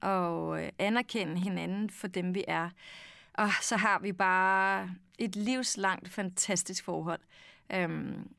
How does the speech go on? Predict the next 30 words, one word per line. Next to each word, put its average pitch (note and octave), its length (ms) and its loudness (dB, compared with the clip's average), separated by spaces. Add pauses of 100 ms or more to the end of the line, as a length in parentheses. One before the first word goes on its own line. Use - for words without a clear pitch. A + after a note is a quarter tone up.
(180)
og G3 120 2 (260)
det B3 100 0
føler G3+ 260 0
jeg, G3 260 0
at, F#3+ 140 0 (180)
øh, F#3 120 2
jeg F3+ 120 0
har F3 120 0
med F#3+ 140 -2
min F#3+ 400 -4
mand, F3+ 360 0
Peter. F#3 340 -2
Så G#3 180 2
ham G#3+ 340 0 (380)
er G3+ 80 2
jeg G#3+ 100 4
meget, F3 260 2
meget F3 160 2
glad E3 200 -2
for. F3 240 -4 (580)
Øhm, F3 420 2
så - 140 4
er G#3+ 140 4
jeg G3+ 140 4
også G3 300 2
meget F#3+ 300 2
glad F#3+ 260 0
for, F#3 540 0
øh, E3 440 -2
Oprah G3 420 0